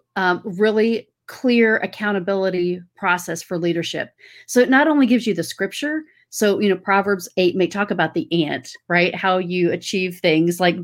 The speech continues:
rebuilding, but it gives you lessons of your life. So if you applied these to your life and you were a leader,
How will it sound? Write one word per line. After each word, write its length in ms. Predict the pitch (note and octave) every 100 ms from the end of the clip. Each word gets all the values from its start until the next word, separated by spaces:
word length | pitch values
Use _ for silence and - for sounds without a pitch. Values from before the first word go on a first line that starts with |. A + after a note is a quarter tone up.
| F3
rebuilding, 800 | A3 A3 B3 C4 G3+ E3 F#3+ - - _ -
but 80 | C4
it 220 | A#3 A#3
gives 280 | D4+ D#4 C#4+
you 160 | B3
lessons 640 | A3 A#3 C4 - A3+ G#3+ G3+
of 240 | G#3+ G3 G3+
your 180 | F#3+
life. 460 | F3 F3 F#3 C#3 D#3+
So 240 | - G3 B3+
if 180 | G#3+ A#3+
you 140 | C#4
applied 380 | E4 - F#3 F#3
these 180 | F3+ F3
to 100 | -
your 160 | E3+
life 300 | D#3 C#3+ D#3 -
and 140 | F#3+
you 100 | F3
were 120 | F3+
a 80 | A3
leader, 480 | B3 E3+ D3+ E3+ F3